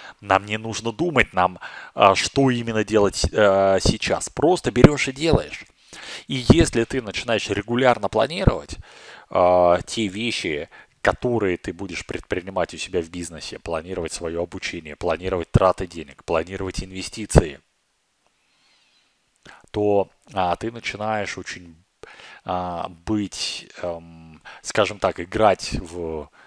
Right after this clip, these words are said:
игру под названием «Жизнь» намного, на гораздо более высоком уровне. То, как большинство других людей, предпринимателей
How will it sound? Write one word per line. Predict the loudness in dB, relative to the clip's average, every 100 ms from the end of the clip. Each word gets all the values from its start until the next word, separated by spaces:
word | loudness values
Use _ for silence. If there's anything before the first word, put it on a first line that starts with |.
| -12
игру | -6 -4 -2
под | -2 -2
названием | -2 0 0 -2
«Жизнь» | -6 -6 -2
намного, | -4 -4 0 2 2
на | -2 -2
гораздо | 0 0 -2
более | -4 -6
высоком | -6 -6 -8 -10 -12
уровне. | -14 -18 -20 _ _ _ _ _ _ _ _
То, | 0 2 2
как | 6 6 6 0
большинство | -4 -4 -8 -12 -10 -8
других | -8 -8 -2 4 4
людей, | 2 -6 -6
предпринимателей | -10 -8 -8 -6 0 0 0 -12 -14